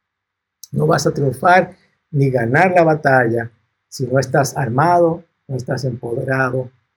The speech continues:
y no tienes un compañero que te cargue, que te cargue en momentos de situaciones difíciles. Necesitamos los tres, estar armados,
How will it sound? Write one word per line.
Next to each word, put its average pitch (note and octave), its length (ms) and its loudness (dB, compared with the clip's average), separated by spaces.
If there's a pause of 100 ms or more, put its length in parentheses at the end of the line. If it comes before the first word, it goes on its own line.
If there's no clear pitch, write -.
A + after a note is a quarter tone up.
y C#3 60 -14
no B2 180 -10
tienes B2 480 -10
un C#3 180 -4
compañero A#2+ 800 -6 (340)
que A#2 140 -8
te - 220 -8
cargue, A#2 540 -6 (840)
que B2 120 -12
te A2 220 -12
cargue C3 380 -4
en A#2+ 300 -8
momentos A2+ 640 -8 (560)
de D3+ 120 -10
situaciones A2+ 680 -8
difíciles. G#2+ 720 -10 (400)
Necesitamos B2+ 640 -4
los D#3+ 200 -4
tres, C#3 400 -6 (400)
estar C#3 300 -4
armados, F3 560 0